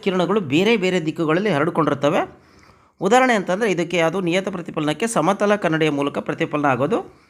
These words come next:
ಇನ್ನು ಇದಕ್ಕೆ ಉದಾಹರಣೆ ಕದಲಿದ ಬಾವಿಯ ನೀರಿನಲ್ಲಿ ಪ್ರತಿಫಲನ ನೋಡೋದು ಚದುರಿದ ಪ್ರತಿಫಲಕ್ಕೆ ಉದಾಹರಣೆ.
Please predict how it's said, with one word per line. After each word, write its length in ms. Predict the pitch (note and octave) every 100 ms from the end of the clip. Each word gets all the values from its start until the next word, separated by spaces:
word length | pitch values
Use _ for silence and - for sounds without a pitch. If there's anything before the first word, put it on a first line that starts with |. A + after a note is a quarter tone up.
| _ _
ಇನ್ನು 120 | G#3+
ಇದಕ್ಕೆ 240 | A#3 A3+ A3
ಉದಾಹರಣೆ 300 | A3 G#3+ A#3+
ಕದಲಿದ 560 | A#3 E3 G#3+ A3 G3+ A3 F3+
ಬಾವಿಯ 420 | D#3 F3+ F#3+ F#3
ನೀರಿನಲ್ಲಿ 420 | D#3+ D#3 C#3+ F3+
ಪ್ರತಿಫಲನ 520 | G#3 E3 E3 D#3+ D3
ನೋಡೋದು 320 | C#3+ C3+ F#3 G3+
ಚದುರಿದ 460 | - D3+ F#3 F#3 E3
ಪ್ರತಿಫಲಕ್ಕೆ 540 | D#3 C#3 C3+ D#3+ -
ಉದಾಹರಣೆ. 400 | C3+ G#2 G#2 -